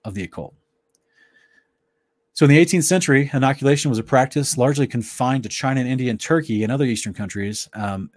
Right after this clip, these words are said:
ex-, except for when this lady in England, she claims, uh, or history claims, that Lady Mary Montagu was an aristocrat and a wife of England's ambassador to Turkey. She's credited as being the first to bring attention to the practice in the Western world.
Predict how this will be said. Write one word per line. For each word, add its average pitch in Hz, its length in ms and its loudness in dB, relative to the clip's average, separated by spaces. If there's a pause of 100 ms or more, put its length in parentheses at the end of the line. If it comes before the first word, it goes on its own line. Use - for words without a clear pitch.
(120)
ex-, - 180 -20
except 139 380 0
for 123 140 -2
when 104 400 -2
this 107 180 -4
lady 110 160 0
in 104 80 -4
England, 117 560 0
she - 240 -6
claims, 110 580 -2
uh, 98 260 -4 (200)
or 98 180 -6 (160)
history 117 360 -2
claims, 104 420 -4
that 101 220 -4 (320)
Lady 139 200 4
Mary 120 220 2
Montagu 110 640 -2
was 101 140 -12
an 95 100 -6
aristocrat 104 600 -4
and 95 100 -14
a 95 60 -10
wife 92 320 -6
of 82 100 -14
England's 98 300 -8
ambassador 90 400 -6
to 78 80 -14
Turkey. 117 400 -4 (540)
She's - 180 0
credited 151 300 6
as 120 80 2
being 127 160 2
the 117 60 0
first 147 360 -2
to 120 60 -10
bring 123 260 -4
attention 123 380 -8
to 107 100 -8
the 104 60 -10
practice 101 460 -6
in 107 120 -6
the 104 60 -6
Western 90 360 -12
world. 101 280 -6